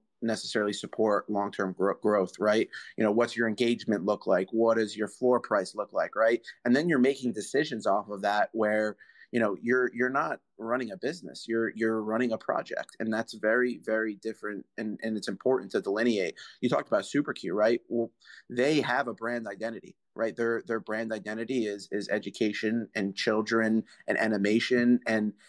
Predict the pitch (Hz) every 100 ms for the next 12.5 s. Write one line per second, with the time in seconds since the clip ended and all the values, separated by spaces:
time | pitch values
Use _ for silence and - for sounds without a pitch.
0 | _ 117 113 110 143 139 131 - 120 123
1 | - 120 117 110 - 117 110 - 110 98
2 | 143 - 90 98 113 - 117 117 113 98
3 | - 98 107 120 - 110 104 107 104 101
4 | - - - 117 101 110 107 113 110 -
5 | 110 110 110 - 101 104 101 95 87 107
6 | 143 98 90 95 98 90 90 85 87 -
7 | - 110 123 - - - _ 117 117 117
8 | 120 117 120 117 104 123 123 110 107 104
9 | 117 - - 64 - - - - _ 131
10 | 131 - 139 147 - - 135 127 135 151
11 | 151 123 135 113 127 - 110 - 107 110
12 | 95 - 101 143